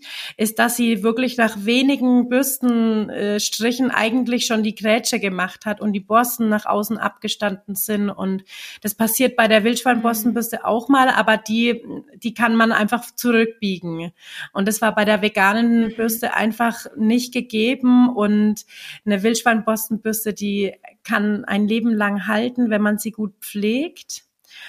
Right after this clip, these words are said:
Speaker 1: Und dann war bei uns einfach der Nachhaltigkeitsaspekt, äh, im Vordergrund. Dann haben wir gesagt, okay,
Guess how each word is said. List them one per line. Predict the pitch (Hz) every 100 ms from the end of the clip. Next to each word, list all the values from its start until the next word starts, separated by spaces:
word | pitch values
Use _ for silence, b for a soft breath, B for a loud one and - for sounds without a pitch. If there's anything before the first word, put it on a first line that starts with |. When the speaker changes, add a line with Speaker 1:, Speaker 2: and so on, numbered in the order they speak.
| B
Speaker 1:
Und | B 220 226 220
dann | 214 220 240 240
war | 220 214
bei | 226
uns | - 240
einfach | 240 220 226
der | 226 220
Nachhaltigkeitsaspekt, | 208 214 - 226 214 - 226 202 196 - - 214 - - 220 226 - -
äh, | 196 202 208
im | 208 208
Vordergrund. | 214 208 220 214 196 196
Dann | 196
haben | 202 190
wir | 196
gesagt, | 196 202 196
okay, | - - 233 247 285